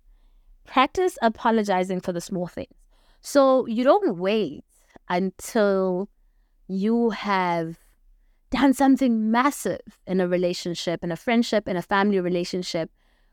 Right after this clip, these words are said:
for you to apologize. You know, when you work on your pride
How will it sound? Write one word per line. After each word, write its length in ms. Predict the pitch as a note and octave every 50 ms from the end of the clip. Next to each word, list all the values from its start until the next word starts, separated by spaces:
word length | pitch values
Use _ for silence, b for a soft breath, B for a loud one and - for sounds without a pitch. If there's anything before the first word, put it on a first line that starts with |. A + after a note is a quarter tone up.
| _ _ _
for 200 | - A3+ A3+ G3
you 220 | G3 F#3+ G3+ G3
to 160 | - - G#3+
apologize. 1000 | - E3 - - - - A#3 G#3 G3 F3+ E3+ D#3 - - - G#2 F#3 - - _ _ _ _ _ _ _ _ _ _ _ _ _ _ _ -
You 140 | G3 G#3 G3
know, 180 | G3 F#3+ F#3+
when 540 | F#3 D#3+ G3 G#3 G#3 A3 A3+ B3+ D4+ E4+ F#4+
you 220 | G#4+ A4 A4 E4
work 340 | G#3 F#3 G3 G3 G3+ A3+ C4 - - -
on 180 | A3 A3 A3 G#3
your 140 | F#3 E3+
pride 720 | - - - - G#3+ G3+ G3+ G#3+ A#3 C4+ D#4 E4+ F4+ -